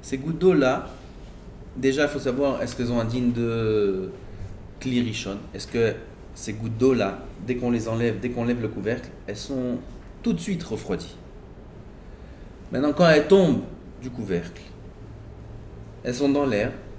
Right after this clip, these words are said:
elles sont presque totalement froides. Elles retombent sur la plaque, elles recuisent. Est-ce que c'est un problème ? C'est pas un problème.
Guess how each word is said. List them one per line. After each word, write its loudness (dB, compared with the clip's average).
elles 0
sont 0
presque -2
totalement 2
froides. -6
Elles 4
retombent 8
sur 6
la 6
plaque, 0
elles 0
recuisent. 2
Est-ce -8
que -6
c'est -2
un 0
problème ? 4
C'est -10
pas 0
un 0
problème. 0